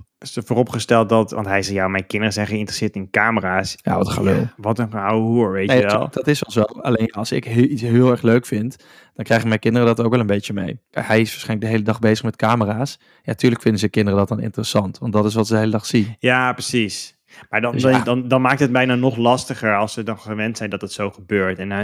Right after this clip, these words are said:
Speaker 2: En je kan camera's hebben zonder dat je dat meteen online gooit.
Speaker 1: Absoluut.
Speaker 2: Dus het is echt een non-antwoord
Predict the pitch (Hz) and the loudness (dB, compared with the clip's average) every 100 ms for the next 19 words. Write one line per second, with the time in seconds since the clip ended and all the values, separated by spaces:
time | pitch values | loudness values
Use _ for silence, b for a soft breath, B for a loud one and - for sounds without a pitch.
0 | 104 120 113 120 117 113 127 139 110 113 | 2 4 4 0 -2 -2 0 0 0 0
1 | 120 - 120 113 117 117 117 - 113 113 | -2 -2 -2 0 2 2 2 2 4 4
2 | 113 117 110 120 117 113 127 110 104 127 | 2 -2 -2 2 4 2 2 2 2 2
3 | - 120 - _ _ _ _ _ _ _ | -2 -8 -8 _ _ _ _ _ _ _
4 | _ - 98 - 95 101 - - _ _ | _ -14 -10 -4 0 0 -2 -14 _ _
5 | _ _ _ _ - 107 104 104 104 117 | _ _ _ _ -8 -6 0 2 2 2
6 | 117 113 113 120 127 120 120 104 - - | 2 2 4 4 4 2 -2 -4 -2 -4
7 | - | -4